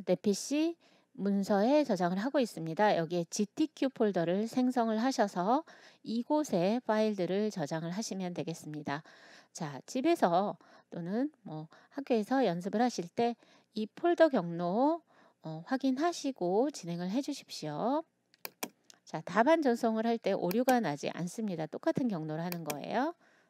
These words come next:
네. 자, 파일 이름은 수험 번호, 성명, 그리고 문제 번호 순으로 입력을 해주시면 되겠고요. 파일 형식은 어도비 일러스트레이터 에이아이가 되겠죠.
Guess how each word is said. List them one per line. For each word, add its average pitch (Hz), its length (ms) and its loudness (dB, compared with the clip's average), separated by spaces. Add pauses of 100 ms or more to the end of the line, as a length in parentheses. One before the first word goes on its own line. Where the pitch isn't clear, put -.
네. 160 180 -16 (840)
자, 165 280 -12
파일 277 240 0
이름은 247 460 2
수험 311 240 0
번호, 226 280 0
성명, 247 560 -2
그리고 196 180 -4
문제 185 320 -2
번호 175 280 -4
순으로 202 320 -2
입력을 165 320 -4
해주시면 220 480 -4
되겠고요. 180 640 0 (360)
파일 285 220 4
형식은 240 640 0
어도비 185 380 -2
일러스트레이터 185 680 -4
에이아이가 170 440 0
되겠죠. 147 400 -6